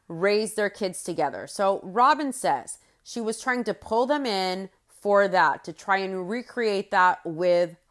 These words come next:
her. You can't force your way into having that history and that dynamic that the original sister wives had together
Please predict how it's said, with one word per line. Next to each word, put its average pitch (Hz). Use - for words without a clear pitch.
her. 151
You 247
can't 359
force 233
your 247
way 190
into 180
having 185
that 190
history 185
and 170
that 156
dynamic 170
that 170
the 180
original 180
sister 185
wives 156
had 165
together 151